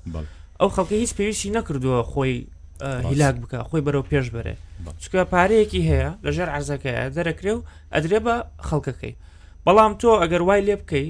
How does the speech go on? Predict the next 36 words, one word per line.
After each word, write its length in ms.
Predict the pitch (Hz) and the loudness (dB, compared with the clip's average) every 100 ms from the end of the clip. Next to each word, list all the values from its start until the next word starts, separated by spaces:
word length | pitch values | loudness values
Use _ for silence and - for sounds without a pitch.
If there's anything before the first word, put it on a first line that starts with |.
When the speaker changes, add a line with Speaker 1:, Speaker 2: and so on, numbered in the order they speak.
| - | -4
Speaker 2:
لە 80 | 139 | -2
وڵاتێکە 540 | 143 151 147 123 - 120 | 0 0 0 -6 -4 -2
ئەم 140 | 156 | -2
پێویستیە 480 | 156 156 147 - 165 | -2 -2 -2 -4 -4
دروست 360 | 143 135 165 127 | -4 -2 -2 -2
بێت، 260 | 117 131 - - - - - - | -6 -8 -10 -20 -20 -20 -20 -12
ئەو 120 | 151 | -6
کاتە 240 | 156 151 175 | -4 -4 -2
خەڵک 240 | 180 160 | -4 -2
ناچارە 500 | 165 160 190 180 120 | -2 -2 0 0 -2
بێت. 220 | 107 - - - - - - - | -6 -12 -16 -20 -20 -20 -20 -10
خەڵک 200 | - 160 | -2 0
ناچارە 520 | 151 151 156 202 175 147 | 2 0 2 2 2 0
بێت 240 | 165 196 - - - | -2 -4 -8 -20 -10
کەوا 260 | - 139 170 | 0 4 4
خۆی 220 | 180 214 | 6 6
بەرەو 220 | 175 143 135 | 8 6 2
پێشەوە 360 | 143 131 127 117 | 0 -2 -4 -4
بەرێ، 200 | 113 113 | -4 -4
بۆی 200 | 139 165 | 0 0
بگاتە 480 | 160 180 170 175 165 160 - - | 2 2 4 2 0 -2 -12 2
ئاستێکی 520 | 185 196 - 156 143 | 4 4 0 -4 -4
دیکە، 260 | 120 120 127 | -10 -10 -10
بۆی 220 | 113 151 | -4 -2
بەرەو، 280 | 151 160 165 160 - - - | 2 2 2 0 -8 -20 -8
ئە، 120 | - 143 | 0 0
پارە 320 | 156 160 190 | 2 2 2
پیا 260 | 190 123 117 | 0 -2 -4
بکە. 220 | - - - - - | -8 -14 -16 -20 -16
بەڵام 320 | - 180 190 | -2 2 4
تۆ 100 | 180 196 | 4 0
ئەگەر 200 | 180 185 | 2 4
هەر 120 | 190 | 4
ئەوە 180 | 180 185 | 4 2
پارەکەی 380 | 185 170 175 185 | 0 -2 -2 -8
بدەیتێ، 400 | 160 175 170 208 | -4 -4 -2 -2